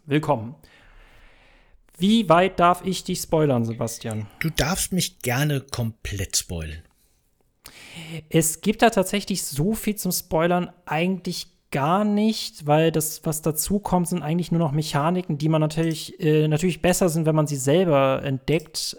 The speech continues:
Speaker 1: Ähm, das mit den Fürzen ist zum Beispiel eine neue Mechanik, die sehr überraschend plötzlich kommt. <laughs> Ähm, was noch ist, ist, dass man halt diese Modakens, die Brühe trinken, selber heilen kann. Es gibt auch eine Möglichkeit, das gab's schon im ersten Teil,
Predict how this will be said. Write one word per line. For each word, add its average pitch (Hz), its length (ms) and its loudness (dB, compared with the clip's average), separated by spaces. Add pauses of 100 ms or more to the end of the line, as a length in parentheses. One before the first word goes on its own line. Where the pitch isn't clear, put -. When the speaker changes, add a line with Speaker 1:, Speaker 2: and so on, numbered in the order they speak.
(160)
Speaker 1:
Ähm, 143 600 2 (220)
das - 140 -4
mit 170 100 2
den 151 60 -2
Fürzen 220 400 0
ist 208 140 -4
zum 202 140 -2
Beispiel 185 280 0
eine 180 80 4
neue 175 180 2
Mechanik, 175 420 -2
die 165 120 -10
sehr 165 300 0
überraschend 165 560 -2
plötzlich 160 440 -4
kommt. 151 480 2 (400)
<laughs> 127 100 -4 (200)
Ähm, 139 960 2 (1120)
was 151 120 -2
noch 165 180 6
ist, - 180 0
ist, 165 200 -6
dass 156 120 -2
man 147 140 4
halt 151 280 0
diese 139 260 4
Modakens, 143 760 2
die 156 100 -4
Brühe 175 380 4
trinken, 180 420 0
selber 143 440 4
heilen 208 400 2
kann. 196 340 0
Es 160 160 -4
gibt 185 240 -4
auch 165 160 2
eine 156 240 2
Möglichkeit, 156 460 2
das 151 80 -10
gab's 156 180 -2
schon 151 160 -4
im 139 60 -4
ersten 165 320 0
Teil, 160 320 -2